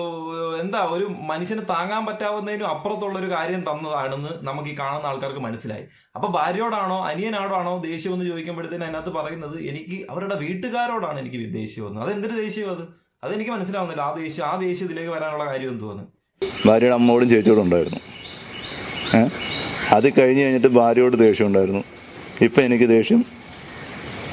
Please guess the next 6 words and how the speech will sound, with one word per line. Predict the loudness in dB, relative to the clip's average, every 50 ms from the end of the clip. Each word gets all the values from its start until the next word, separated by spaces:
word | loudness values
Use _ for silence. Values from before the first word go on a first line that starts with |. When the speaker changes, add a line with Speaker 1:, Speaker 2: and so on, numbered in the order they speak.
| 0 4 4
Speaker 2:
ഈ | 6
പറഞ്ഞ | 6 6 6 6 6
എൻ്റെ | 6 6 6
അനിയനോട് | 6 6 6 6 6 6 6 6
തന്നെയാണ്. | 4 4 2 0 -2 -4 -4 -6 -6 -6 -8 -8 -8 -8 -8 -8 -6 -6 -6 -6 -8 -10 -8
Speaker 1:
അപ്പം | -6 -4 -4 -4